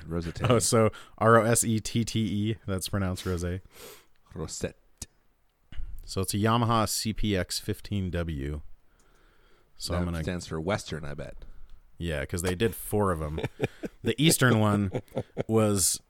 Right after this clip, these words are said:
Speaker 2: uh, it was, like, sand. It was, like,
Speaker 1: It was
Speaker 2: a light
Speaker 1: just,
Speaker 2: color.
Speaker 1: it was a lobster. <laughs>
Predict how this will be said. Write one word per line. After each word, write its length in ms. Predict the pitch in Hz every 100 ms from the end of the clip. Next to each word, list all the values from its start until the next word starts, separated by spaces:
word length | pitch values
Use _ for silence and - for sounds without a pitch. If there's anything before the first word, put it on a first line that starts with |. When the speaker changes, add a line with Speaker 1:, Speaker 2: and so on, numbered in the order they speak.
| _
Speaker 2:
uh, 460 | 95 101 101 95 82 - - - - -
it 180 | 113
was, 220 | 95 98 90
like, 360 | 95 92 - - -
sand. 640 | - - 104 107 107 101 - - -
It 60 |
was, 100 | 101
like, 120 | 98 95
Speaker 1:
It 40 |
was 120 | 85
Speaker 2:
a 20 | 104
light 120 | 104
Speaker 1:
just, 80 | -
Speaker 2:
color. 140 | 113
Speaker 1:
it 40 |
was 80 | 107
a 40 | 98
lobster. 500 | 92 98 101 -
<laughs> 100 | 110